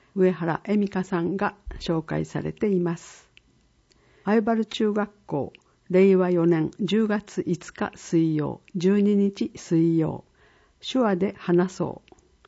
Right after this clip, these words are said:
県立ろう学校に通学する生徒の居住地交流学習会に向けて、保健福祉課手話通訳の与那嶺さんから手話を習いました。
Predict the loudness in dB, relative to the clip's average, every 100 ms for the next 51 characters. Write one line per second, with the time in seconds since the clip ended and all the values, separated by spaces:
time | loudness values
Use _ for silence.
0 | _ _ _ -14 -2 2 4 2 0 2
1 | 0 4 4 4 2 -2 -2 2 2 2
2 | 0 -4 -2 0 0 -4 -6 -2 0 0
3 | -4 0 2 2 0 2 2 0 -16 -2
4 | 0 2 0 -2 -2 -8 -10 _ _ _
5 | 2 4 4 2 2 -2 -4 -2 -2 0
6 | 0 0 2 0 0 -2 -2 -6 -8 -10
7 | -10 _ _ _ _ -8 -2 2 2 0
8 | -4 -6 -6 -8 -6 -6 -8 _ _ -8
9 | -2 0 0 -2 0 0 0 -2 -2 -2
10 | -4 -20 -20 _ 0 2 4 4 2 2
11 | 0 0 0 -2 -2 -2 2 2 2 -2
12 | 0 0 2 2 2 0 -4 -8 -10